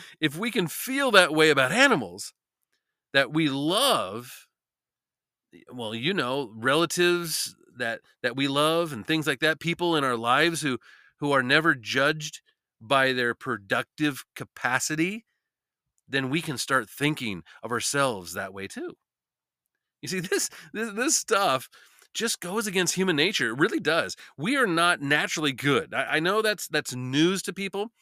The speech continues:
<laughs> some people, because there's a lot of people that just think that we are naturally good. This, this stuff goes against that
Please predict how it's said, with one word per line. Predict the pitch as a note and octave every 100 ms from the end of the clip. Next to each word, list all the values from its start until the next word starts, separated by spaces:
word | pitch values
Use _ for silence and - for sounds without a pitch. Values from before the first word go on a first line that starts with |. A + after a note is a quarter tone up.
| _ _
<laughs> | F3+ E3+
some | - D3+ D3
people, | E3 F3+ F#3+ G3+ - _ -
because | D#3+ D3+
there's | D#3
a | D#3+
lot | F#3
of | G3+
people | F#3+ D3+
that |
just | C#3+ -
think | D3+ D3+
that | B2
we | B2+ C#3+
are | B2 B2+ A2+ - - -
naturally | A#2 A#2 - G2 F#2+
good. | F#2 F#2+ - _ _ _ _ _ _ _ _ _
This, | C#3+ G#3 -
this | F3 A#3+
stuff | A#3+ F3+
goes | E3 D3+
against | C#3 A2 A2 C3+ G2+ - - - _ _ _ _
that | G#2+ G#2+ A2+ E2+ -